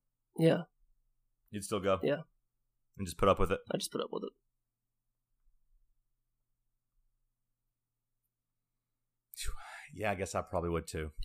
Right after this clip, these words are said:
Speaker 1: I, I, I have some thinner ones that really aren't that hot. The main thing that's bothered me about them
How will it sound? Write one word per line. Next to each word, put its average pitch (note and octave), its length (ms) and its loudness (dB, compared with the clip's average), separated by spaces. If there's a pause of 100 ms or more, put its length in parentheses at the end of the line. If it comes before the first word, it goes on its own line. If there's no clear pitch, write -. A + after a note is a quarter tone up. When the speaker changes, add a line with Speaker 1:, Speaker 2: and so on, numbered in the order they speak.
(320)
Speaker 1:
I, E3 120 12
I, G3 360 12
I - 40 12
have G#3+ 260 12
some - 240 10
thinner F3 420 12
ones E3+ 420 10
that C#3 200 6
really D#3 300 10
aren't D#3 180 8
that D3 200 8
hot. D3 320 12 (840)
The G3 80 12
main C#4 200 12
thing C4 200 12
that's F#3 120 10
bothered F3 400 12
me D#3 200 12
about C#3+ 320 12
them C#3 480 12